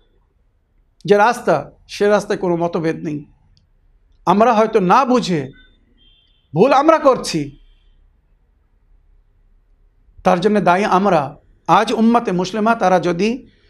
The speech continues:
কোরআনকে সঠিকভাবে বুঝতো, আল্লাহর হুকুমকে সঠিকভাবে মেনে চলতো, বা নবীর উপরে যেভাবে তারা ঈমান এনেছে ওইভাবে নবীর কথাকে যদি তারা মেনে চলতো,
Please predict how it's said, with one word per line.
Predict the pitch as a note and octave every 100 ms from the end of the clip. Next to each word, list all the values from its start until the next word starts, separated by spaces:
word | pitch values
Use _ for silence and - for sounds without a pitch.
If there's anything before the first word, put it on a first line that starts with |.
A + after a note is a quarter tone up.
| _ _ _ _ _ _ _ _ _ _
কোরআনকে | F#3 G#3+ A#3+
সঠিকভাবে | F#3+ A3 A3+ G3 G3 E3+
বুঝতো, | E3 F3 - G#3+ A#3 - _ _ _
আল্লাহর | F#3 F#3+ F3+
হুকুমকে | F3+ B3+ A#3 -
সঠিকভাবে | G3 A3 F#3+ F3+
মেনে | E3+ F3+ G#3+
চলতো, | G#3+ G#3 G#3 B3 B3+ _ _ -
বা | E3
নবীর | F3+ G3+ B3+
উপরে | A3+ G3+
যেভাবে | F3 F#3 F#3+ F3+
তারা | F#3 F3
ঈমান | F#3 F#3+ A#3
এনেছে | A3+ F#3+ F3+
ওইভাবে | E3+ F#3+ F3
নবীর | E3 F#3 G#3+
কথাকে | G3 A#3 A#3 G3
যদি | F3 D#3
তারা | E3+ D#3
মেনে | F3+ A#3
চলতো, | A#3 G#3+ - D3+